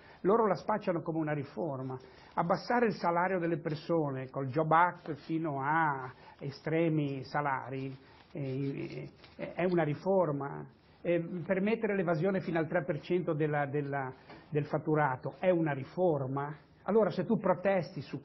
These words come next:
queste cose sei contro le riforme. È semantica, è, è semantica anche spicciola,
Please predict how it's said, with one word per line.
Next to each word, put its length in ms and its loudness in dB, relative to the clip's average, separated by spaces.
queste 360 -4
cose 600 -6
sei 300 0
contro 500 2
le 100 2
riforme. 640 -6
È 100 -4
semantica, 880 -4
è, 160 -10
è 80 -8
semantica 540 0
anche 180 -6
spicciola, 720 -6